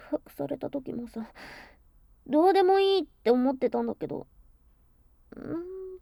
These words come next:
かこう。ね、わかるでしょ？ほら。まあ、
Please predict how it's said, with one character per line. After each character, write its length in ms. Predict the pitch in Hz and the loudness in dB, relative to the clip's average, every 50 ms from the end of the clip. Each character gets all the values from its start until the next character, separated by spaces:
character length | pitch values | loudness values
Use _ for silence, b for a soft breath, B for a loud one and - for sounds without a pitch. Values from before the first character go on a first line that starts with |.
| _ _ _ _ _ _ _ - | _ _ _ _ _ _ _ -10
か 160 | - - 247 - _ _ _ _ _ | -8 -8 -8 -10 _ _ _ _ _
こ 640 | - - - 233 240 240 240 247 247 240 240 240 247 b b b b b b _ _ _ _ _ _ _ _ _ _ _ _ _ _ _ _ _ _ _ _ _ _ _ _ _ _ _ _ _ _ _ _ _ _ _ _ _ - - | -18 -14 -12 -12 -12 -12 -12 -12 -12 -12 -14 -16 -18 b b b b b b _ _ _ _ _ _ _ _ _ _ _ _ _ _ _ _ _ _ _ _ _ _ _ _ _ _ _ _ _ _ _ _ _ _ _ _ _ -10 -8
う。 60 | 277 | -6
ね、 180 | 370 440 - B B B B B B B B _ _ _ _ _ _ - | -6 -6 -8 B B B B B B B B _ _ _ _ _ _ -10
わ 280 | - 110 196 - 311 381 | -6 -2 0 2 2 2
か 120 | - - 640 | 2 4 6
る 120 | 622 480 | 6 8
で 100 | 311 247 226 | 6 6 2
し 100 | - 285 | 4 2
ょ？ 40 | 349 - b b b b _ _ _ _ _ _ _ _ _ _ _ - | 2 2 b b b b _ _ _ _ _ _ _ _ _ _ _ -8
ほ 180 | 262 262 - 285 | -8 -6 -4 -4
ら。 360 | 277 269 247 247 233 226 - B B B B B B B B B _ _ _ _ _ _ _ _ _ _ _ _ _ _ _ _ _ _ _ _ _ - - - | -2 -2 -2 -4 -6 -8 -12 B B B B B B B B B _ _ _ _ _ _ _ _ _ _ _ _ _ _ _ _ _ _ _ _ _ -20 -12 -6
ま 300 | 208 247 254 233 185 - | -4 -2 -2 -2 -4 -6
あ、 60 | - | -10